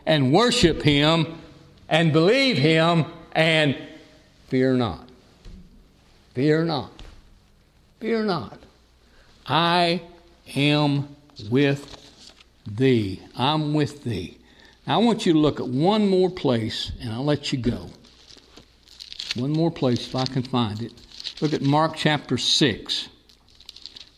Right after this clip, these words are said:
Mark chapter six, verse forty-eight.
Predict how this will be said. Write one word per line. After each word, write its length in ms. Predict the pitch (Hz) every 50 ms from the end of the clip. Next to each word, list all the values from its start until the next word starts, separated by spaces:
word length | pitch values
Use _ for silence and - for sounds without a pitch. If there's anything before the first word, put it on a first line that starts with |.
| _ - -
Mark 360 | 127 127 127 135 156 156 -
chapter 440 | - - 147 147 139 139 - - 156
six, 640 | - - - - 110 87 95 - - - - - - - - - - - - - - - - _ _ _ _ _ _ _
verse 240 | - 127 120 113 -
forty-eight. 840 | - - 139 139 139 139 143 147 131 113 101 104 - - - -